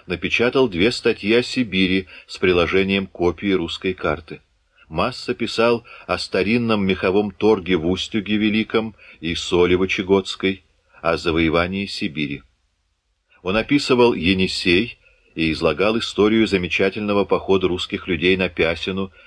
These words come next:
обставляя его сказочными подробностями. Масса рассказывал также о больших исследованиях на Оби и Енисее, близ Ледовитого океана, о подвигах неведомого русского капитана Луки.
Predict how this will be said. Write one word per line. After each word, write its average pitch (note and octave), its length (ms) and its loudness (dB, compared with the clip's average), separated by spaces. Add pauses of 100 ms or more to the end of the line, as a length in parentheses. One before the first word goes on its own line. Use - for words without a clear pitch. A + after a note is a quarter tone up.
(160)
обставляя E2 600 0
его F2 340 0
сказочными E2+ 800 -4
подробностями. D2+ 840 -8 (640)
Масса E2+ 560 -4
рассказывал F#2+ 600 -2
также F#2+ 440 -2
о F2+ 140 -2
больших F2 440 -4
исследованиях F2+ 840 -2
на E2 260 0
Оби F2 280 -6
и D#2 280 -4
Енисее, G2+ 640 0 (300)
близ E2+ 340 -4
Ледовитого D#2+ 540 -2
океана, F2+ 580 -2 (440)
о E2+ 140 -2
подвигах A2 760 -2
неведомого F#2+ 720 2
русского F#2 440 0
капитана F2 680 -4
Луки. D#2+ 720 -12